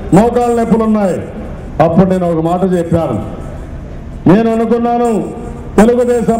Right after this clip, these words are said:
పార్టీ అధికారంలోకి వచ్చిన వెంటనే మీలాంటి వాళ్ళకి పిట్ల లాంటి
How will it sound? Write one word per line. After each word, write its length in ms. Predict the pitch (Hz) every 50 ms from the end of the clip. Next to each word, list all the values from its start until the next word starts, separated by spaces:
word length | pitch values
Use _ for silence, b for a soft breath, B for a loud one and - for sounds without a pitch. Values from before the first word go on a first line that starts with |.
| 190
పార్టీ 220 | 226 226 220 - 226
అధికారంలోకి 500 | 226 208 233 - 233 226 226 226 196 214
వచ్చిన 240 | 220 214 - 214 220 214 220
వెంటనే 360 | 226 208 233 233 247 240 220 190 - - - - - - - - - - - 165
మీలాంటి 400 | 208 226 233 233 233 233 220 220
వాళ్ళకి 300 | 226 226 233 240 220 226
పిట్ల 360 | 220 - 226 202 214 240 240
లాంటి 380 | 233 233 226 226 214 233 220